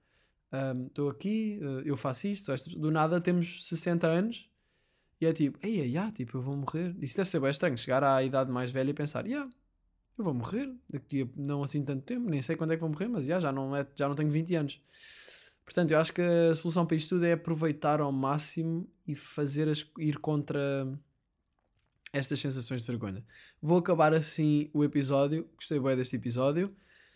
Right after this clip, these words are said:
Feliz Natal, entretanto vemo-nos mais vezes, eh, mas já se pode dizer boas festas. Eh, dois mil e vinte e um vai ser um ano muito mais fucking crazy.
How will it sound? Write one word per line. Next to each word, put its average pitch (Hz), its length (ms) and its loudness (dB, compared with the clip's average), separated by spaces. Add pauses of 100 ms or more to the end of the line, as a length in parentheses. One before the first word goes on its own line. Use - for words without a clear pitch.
(200)
Feliz 165 340 2
Natal, 160 580 6
entretanto 135 400 -2
vemo-nos 131 300 -2
mais 123 200 0
vezes, 123 460 -4
eh, 120 220 -2
mas 120 120 -2
já 123 120 0
se 120 100 -6
pode 127 160 0
dizer 127 200 -2
boas 160 280 2
festas. 143 600 -2 (160)
Eh, 131 360 0
dois 160 180 2
mil 180 180 6
e 180 40 6
vinte 175 200 4
e - 20 4
um 151 60 2
vai 147 180 4
ser 151 160 0
um 151 120 4
ano 143 120 0
muito 170 320 4
mais 151 220 0
fucking 139 320 -4
crazy. 139 480 -2